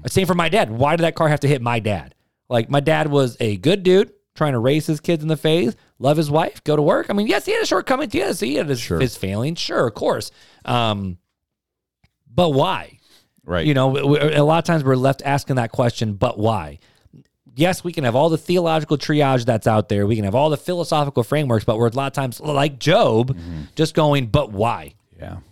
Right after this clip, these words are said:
Speaker 1: But
Speaker 2: Yeah.
Speaker 1: why?
Speaker 2: No, it's definitely hard. I mean,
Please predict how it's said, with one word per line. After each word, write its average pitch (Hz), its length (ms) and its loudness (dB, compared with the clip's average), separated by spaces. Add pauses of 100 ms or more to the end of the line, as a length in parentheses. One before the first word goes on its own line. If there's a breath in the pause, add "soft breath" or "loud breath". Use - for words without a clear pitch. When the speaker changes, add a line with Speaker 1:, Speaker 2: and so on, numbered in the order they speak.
(240)
Speaker 1:
But 127 140 0
Speaker 2:
Yeah. 107 160 0
Speaker 1:
why? 76 160 -12 (280 soft breath)
Speaker 2:
No, 117 160 2
it's 95 200 0
definitely 113 320 -2
hard. 85 340 0
I 78 80 0
mean, 78 320 -4